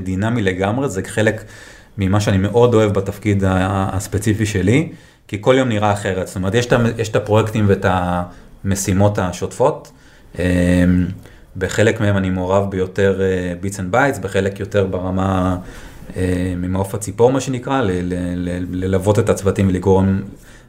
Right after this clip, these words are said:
לעזור להם שהדברים יקרו. אה,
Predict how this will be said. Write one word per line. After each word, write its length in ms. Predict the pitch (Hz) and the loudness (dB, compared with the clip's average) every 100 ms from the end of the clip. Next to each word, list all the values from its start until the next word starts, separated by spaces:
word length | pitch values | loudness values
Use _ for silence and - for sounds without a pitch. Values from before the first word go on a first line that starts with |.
| - | -12
לעזור 440 | 98 98 95 113 113 | -4 -2 2 2 2
להם 140 | 101 | 0
שהדברים 400 | 101 92 92 92 | -4 -4 -4 -4
יקרו. 400 | 92 110 160 175 - - - - - | -2 0 2 0 -10 -20 -20 -18 -4
אה, 320 | 98 95 95 | 0 4 4